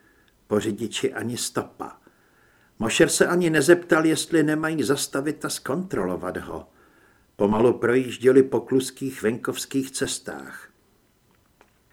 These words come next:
Jeli asi hodinu a půl. Ticho bylo nepříjemné. Starkovi chybělo neustálé štěbetání rádia. Potřeboval Mošera vtáhnout do hovoru. „No,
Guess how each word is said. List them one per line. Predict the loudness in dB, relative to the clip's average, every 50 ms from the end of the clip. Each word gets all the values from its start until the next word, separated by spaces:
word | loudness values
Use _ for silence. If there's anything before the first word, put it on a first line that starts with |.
| _ _ _ _ 0
Jeli | 2 4 6 6 4 4
asi | 0 -6 0 2 2
hodinu | 2 2 2 2 2 2 2 0 -2 -4
a |
půl. | -6 -2 0 2 2 2 0 -2 -6 -10 -14 -20 _ _ _ _ _ _ _ _ _ _ _ _ _ _ _ _
Ticho | -6 -6 -4 -2 -2 -4
bylo | -2 0 2 2 2 2
nepříjemné. | 0 -2 -4 -6 -8 -6 -2 -2 -2 -2 -4 -8 -12 -12 -14 -16 -18 -20 -20 _ _ _ _ _ _ _ _ _ _
Starkovi | -12 -12 -4 0 2 4 4 2 2 0 0 2 2 0
chybělo | 2 4 2 4 4 4 2 4 2 2
neustálé | 0 -2 -4 -6 -8 -4 -2 -2 0 0 0 0 -2
štěbetání | -2 -2 0 0 0 0 0 2 2 2 2 0 0 0 2 2
rádia. | 2 0 0 -4 -6 -6 -6 -6 -10 -16 -20 -20 _ _ _ _ _ _ _ _ _ _ _ _ _ _ _ -4
Potřeboval | -4 -2 4 6 8 8 8 8 6 4 4 4 2
Mošera | 2 0 0 2 2 2 2
vtáhnout | 0 -2 -2 -2 -2 -2 -2 -2 -2 -2 -2 -2
do | -2 -2 -2
hovoru. | 0 -2 -2 -2 -4 -8 -10 -12 -16 -18 -20 _ _ _ _ _ _ _ -6 -6 -4 -2
„No, | 0 0